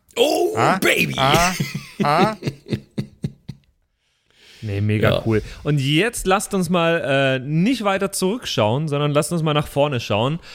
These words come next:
Speaker 3: Äh, Josef
Speaker 1: Uh.
Speaker 3: hat's vorhin schon, äh, verraten, Superhelden wird's geben in der nächsten Staffel.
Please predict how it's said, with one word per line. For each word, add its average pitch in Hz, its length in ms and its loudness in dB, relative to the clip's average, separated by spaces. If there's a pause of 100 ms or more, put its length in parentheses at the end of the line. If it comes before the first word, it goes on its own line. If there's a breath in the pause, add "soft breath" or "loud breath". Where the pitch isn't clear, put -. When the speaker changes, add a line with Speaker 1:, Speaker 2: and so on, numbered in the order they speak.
(180 loud breath)
Speaker 3:
Äh, 131 300 2
Josef 170 340 2
Speaker 1:
Uh. 180 40 2
Speaker 3:
hat's 175 180 0
vorhin 180 260 0
schon, 170 200 -2
äh, 139 580 0
verraten, 151 680 0
Superhelden 147 720 0
wird's 131 240 0
geben 123 280 2
in 123 60 0
der 120 100 4
nächsten 120 340 -2
Staffel. 131 420 0